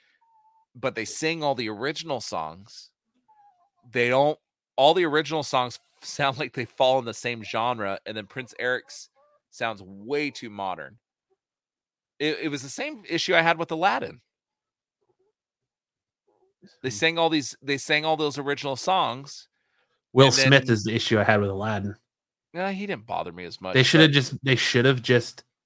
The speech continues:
Speaker 2: made a
Speaker 1: C G I.
Speaker 2: C G I version of the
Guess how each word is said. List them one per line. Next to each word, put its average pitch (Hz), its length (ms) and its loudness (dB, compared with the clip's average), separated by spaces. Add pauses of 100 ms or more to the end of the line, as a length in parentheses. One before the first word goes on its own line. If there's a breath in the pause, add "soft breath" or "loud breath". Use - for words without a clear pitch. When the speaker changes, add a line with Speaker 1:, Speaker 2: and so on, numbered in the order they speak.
(160)
Speaker 2:
made 123 300 2
a 113 520 0 (440)
Speaker 1:
C - 220 -12 (140)
G 123 40 -2
I. - 40 -2
Speaker 2:
C 139 100 2
G 131 80 2
I 120 280 6
version 120 520 0
of 110 300 -2
the 113 400 2